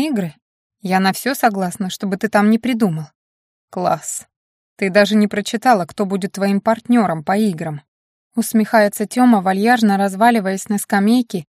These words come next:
из кожезаменителя. «Как кто? Ты же мой партнёр».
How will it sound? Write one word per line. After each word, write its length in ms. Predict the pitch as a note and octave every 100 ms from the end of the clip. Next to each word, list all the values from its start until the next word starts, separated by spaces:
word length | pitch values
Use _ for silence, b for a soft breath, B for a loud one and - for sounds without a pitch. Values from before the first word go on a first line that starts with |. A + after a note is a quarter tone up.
| _
из 200 | G#3+ -
кожезаменителя. 1040 | - G#3+ G#3 G3 A3 A3+ G3 - D#3+ D3+ _ _ _ _ _ _ _
«Как 240 | - E3+
кто? 360 | - - F#3+ D#3 _ _ -
Ты 140 | B3
же 140 | B3 D#4+
мой 180 | B3+
партнёр». 640 | A3+ G3+ - F#3 E3+ D#3